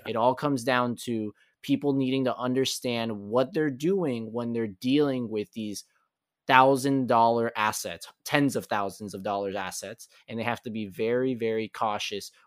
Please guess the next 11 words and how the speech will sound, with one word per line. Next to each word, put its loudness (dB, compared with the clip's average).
when -4
doing -2
things. -20
That's -4
from -2
minting 2
from 4
a 0
weird -2
project 4
or 0